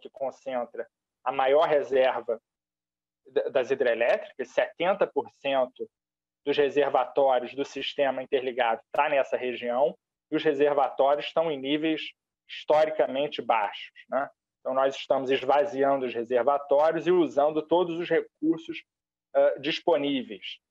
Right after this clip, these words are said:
termoelétricas a custo muito elevado, importação de energia da Argentina e do Uruguai também é um custo muito elevado.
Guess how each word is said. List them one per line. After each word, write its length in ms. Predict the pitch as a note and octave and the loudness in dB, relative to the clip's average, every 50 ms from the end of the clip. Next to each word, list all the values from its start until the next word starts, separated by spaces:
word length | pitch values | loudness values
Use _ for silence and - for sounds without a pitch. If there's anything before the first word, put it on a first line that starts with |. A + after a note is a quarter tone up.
| _ _ _ - | _ _ _ 0
termoelétricas 1160 | C#3+ C#3+ C#3+ C#3+ D3 C3+ B2+ B2+ B2+ C3 C#3 C#3 C#3 - - B2+ _ - B2 B2 B2 - - - _ _ _ _ _ - | 0 0 2 2 2 2 4 4 2 2 2 0 -2 -4 -12 -10 _ -2 -2 -2 -2 -6 -16 -18 _ _ _ _ _ -6
a 100 | - A#2+ | -6 -6
custo 480 | - - - D#3 D3+ D3 - - - C3+ | -4 -2 -2 0 0 0 -2 -4 -10 -8
muito 300 | C#3 C#3+ D3 C#3 - C#3 | -6 -6 -4 -2 0 2
elevado, 760 | B2+ B2+ A#2+ A2 A2+ B2 B2+ C3+ D3 D#3+ E3+ E3 E3 E3 E3 _ _ _ _ _ - | 2 2 2 2 2 2 4 4 4 2 2 0 -4 -8 -8 _ _ _ _ _ -14
importação 1080 | D3 C#3 - D#3+ D#3 D#3 - - - D3 B2+ - - - - C#3+ C#3 C3+ B2+ A#2+ - _ _ _ _ _ _ | -10 -4 0 0 0 0 0 0 0 0 0 -2 -4 -2 0 2 2 2 0 -2 -6 _ _ _ _ _ _
de 120 | - C3 | -2 -2
energia 840 | C#3+ C#3 C3+ C3+ B2+ B2 B2 A#2 - C3+ C#3 C3+ C3 B2+ B2 A#2 A#2+ - _ _ _ _ _ | 0 0 0 -2 -2 -2 -4 -6 -6 -6 -6 -4 0 0 0 0 -2 -6 _ _ _ _ _
da 160 | - C#3 C3 | 0 0 0
Argentina 680 | C3 C3 B2+ C3 B2+ B2+ B2+ - - C#3+ C#3 C#3 C3+ C3+ | 0 0 -2 -2 -4 -4 -6 -8 -6 -4 -4 -4 -4 -4
e 40 | B2 | 0
do 80 | C3+ | 0
Uruguai 520 | C#3 C3+ C3 A#2 C3 B2+ A#2+ A#2 A2+ A2 - _ _ _ _ _ | 0 0 2 2 2 2 2 2 0 -2 -4 _ _ _ _ _
também 340 | - D3 D3 C3 C3 C#3 C#3+ | 0 0 0 2 2 2 4
é 60 | D3 | 4
um 120 | C#3 B2 - | 2 0 -2
custo 480 | - - C3 C3 C3 B2+ - - - | -8 -10 -8 -6 -6 -6 -8 -10 -12
muito 320 | B2 B2 C3+ C#3+ C3+ - C3+ | -10 -8 -8 -6 -4 0 2
elevado. 720 | B2 B2 A#2 - - A#2 A#2 B2 C3+ C#3+ D#3 D#3 D#3+ E3 | 2 2 2 2 2 2 2 4 4 2 2 0 -2 -6